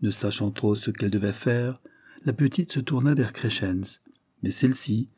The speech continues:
avec un empressement marqué, était déjà rentrée dans la cuisine. Il ne restait plus à la jeune fille à tirer dans cette aventure qu'à accepter, rougissante, excitée et curieuse, la dangereuse invitation.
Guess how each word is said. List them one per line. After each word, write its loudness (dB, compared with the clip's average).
avec -4
un 2
empressement -2
marqué, 2
était 2
déjà 4
rentrée 2
dans 6
la 2
cuisine. 4
Il 4
ne 0
restait 0
plus 4
à 6
la 2
jeune 0
fille 2
à 2
tirer -2
dans 2
cette -6
aventure 0
qu'à 0
accepter, 2
rougissante, 0
excitée 0
et -8
curieuse, 4
la 2
dangereuse 0
invitation. 0